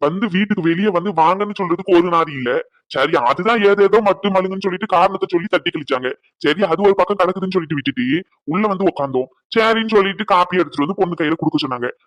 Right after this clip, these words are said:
பொண்ணு என்ன பண்ணா? கொஞ்சம் கூட மரியாதை மட்டும் இல்லாம, நாங்கெல்லாம் வந்திருக்கோம்,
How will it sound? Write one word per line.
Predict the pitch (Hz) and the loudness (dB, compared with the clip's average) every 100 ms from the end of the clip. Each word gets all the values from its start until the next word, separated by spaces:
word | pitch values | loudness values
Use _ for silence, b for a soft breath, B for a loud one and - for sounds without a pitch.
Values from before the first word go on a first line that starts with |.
| - | -8
பொண்ணு | 220 247 240 | -6 -4 -4
என்ன | 233 | -4
பண்ணா? | 233 240 247 262 _ | -2 0 -2 -4 _
கொஞ்சம் | - 151 160 147 | -4 -2 -2 -2
கூட | 143 151 | -2 -2
மரியாதை | 127 139 160 156 131 | -4 -2 0 0 0
மட்டும் | 127 - 127 | -4 -4 -4
இல்லாம, | 127 120 127 160 _ _ | -4 -4 -6 -8 _ _
நாங்கெல்லாம் | 131 135 135 160 156 | -4 -4 -2 -2 -2
வந்திருக்கோம், | 131 160 185 - 131 | -4 -2 -4 -2 -4